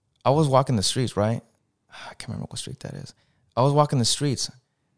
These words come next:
when I would peek into the promenade,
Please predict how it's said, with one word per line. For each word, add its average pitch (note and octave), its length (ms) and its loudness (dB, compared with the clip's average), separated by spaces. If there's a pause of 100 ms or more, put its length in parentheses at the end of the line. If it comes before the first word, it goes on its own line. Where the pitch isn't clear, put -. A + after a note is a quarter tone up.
(580)
when B2 200 2
I C#3 80 6
would F#3+ 220 0
peek - 400 -2 (180)
into C3+ 300 2
the G2 120 2
promenade, B2+ 760 0